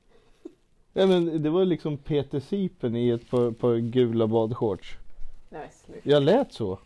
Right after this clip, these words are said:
Speaker 2: Skojar du?
Speaker 1: Nej, jag låter så äckligt trevlig.
Speaker 2: Jo, men alltså vadå? Nej, jag blir ju, jag blir ju, desto argare jag är med mina kunder,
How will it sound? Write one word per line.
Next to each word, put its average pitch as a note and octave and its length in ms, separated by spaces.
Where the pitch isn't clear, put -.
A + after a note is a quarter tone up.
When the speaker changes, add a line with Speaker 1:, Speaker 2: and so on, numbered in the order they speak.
Speaker 2:
Skojar A#3 340
du? - 260
Speaker 1:
Nej, C#3 440
jag C#3 140
låter F3+ 260
så - 120
äckligt - 520
trevlig. C#3 460
Speaker 2:
Jo, G3 420
men A3 180
alltså G#3+ 220
vadå? G#3 280
Nej, F3 240
jag G#3+ 180
blir A#3 140
ju, F3+ 180
jag A3+ 200
blir A#3 200
ju, - 60
desto G#3 240
argare A#3 500
jag F#3 180
är D#3 160
med C#3 140
mina D3 220
kunder, D#3 440